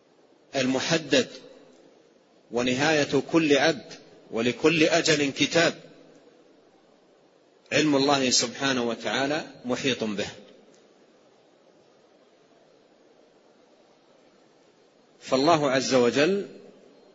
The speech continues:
علم جميع أحوال العباد من الطاعات والمعاصي والأرزاق والآجال،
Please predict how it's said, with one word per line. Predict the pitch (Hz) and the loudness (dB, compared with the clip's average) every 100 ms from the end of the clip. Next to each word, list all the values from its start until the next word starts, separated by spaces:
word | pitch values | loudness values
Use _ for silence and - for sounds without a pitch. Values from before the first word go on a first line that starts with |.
| _ | _
علم | 104 127 160 147 | -4 0 2 2
جميع | 131 123 127 160 151 135 | 0 0 0 0 0 -2
أحوال | 117 131 139 127 | -4 0 0 2
العباد | 117 107 117 131 165 196 - | -2 -2 0 0 0 -4 -8
من | 131 131 | -2 0
الطاعات | 120 - 117 107 123 160 180 - 135 | -2 0 0 0 0 0 -2 -8 0
والمعاصي | 135 123 113 120 156 175 185 202 175 127 | 2 2 0 0 0 0 0 -2 -6 -2
والأرزاق | 139 143 135 123 113 151 185 185 - | 0 0 -2 -4 0 0 0 -2 -6
والآجال، | 120 160 180 127 117 110 98 | 2 2 2 -2 -2 -2 -4